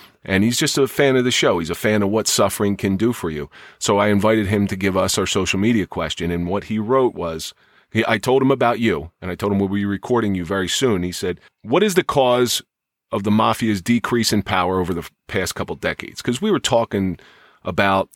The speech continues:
you know, when one boss gets dethroned, another boss comes in, there's a power vacuum. But from somebody who used to be in the life, I'd be interested to find out what your perspective is on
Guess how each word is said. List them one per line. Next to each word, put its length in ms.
you 120
know, 80
when 180
one 200
boss 280
gets 260
dethroned, 760
another 240
boss 320
comes 240
in, 160
there's 160
a 40
power 380
vacuum. 580
But 180
from 160
somebody 380
who 140
used 340
to 80
be 160
in 100
the 100
life, 520
I'd 180
be 220
interested 580
to 60
find 340
out 220
what 260
your 280
perspective 600
is 220
on 260